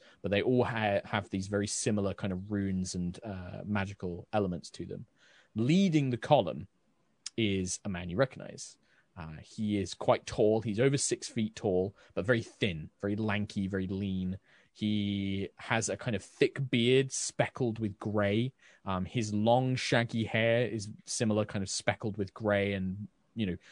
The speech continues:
stress and age. Um, his face looks sunken and tired and worn. Uh,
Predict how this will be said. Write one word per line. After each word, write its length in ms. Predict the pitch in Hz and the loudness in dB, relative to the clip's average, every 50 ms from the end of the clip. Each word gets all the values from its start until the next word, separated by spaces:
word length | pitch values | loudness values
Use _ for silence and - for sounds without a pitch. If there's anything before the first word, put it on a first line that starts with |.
| - - | -20 -12
stress 540 | - - - - - 127 117 - - - - | -8 -6 -6 -2 2 2 2 2 2 -2 -4
and 100 | 110 98 - | -4 -2 0
age. 560 | 104 98 98 101 104 120 131 - - - - _ _ - - _ _ _ _ - | 0 0 2 0 0 -2 -4 -8 -10 -12 -14 _ _ -20 -20 _ _ _ _ -6
Um, 240 | 92 87 87 87 85 | -4 -4 -2 -4 -4
his 180 | - 123 110 | -6 -6 -4
face 320 | - - 123 123 113 - - | 0 2 2 2 2 0 -4
looks 180 | - - - - | -6 -6 -4 -4
sunken 580 | - - 127 113 113 110 - 127 110 107 104 | -2 0 0 0 0 -2 -2 -2 0 0 0
and 120 | 98 98 - | -2 -4 -6
tired 540 | - - - 98 98 98 98 95 95 92 | -6 -2 0 0 2 2 2 0 0 -2
and 240 | - - 104 101 92 | -4 -4 -4 -4 -4
worn. 480 | 92 95 90 87 85 76 76 80 87 107 _ _ _ - - _ _ _ - | -2 -2 -2 -2 -2 -2 -4 -6 -8 -10 _ _ _ -20 -20 _ _ _ -18
Uh, 140 | - - - | -16 -14 -12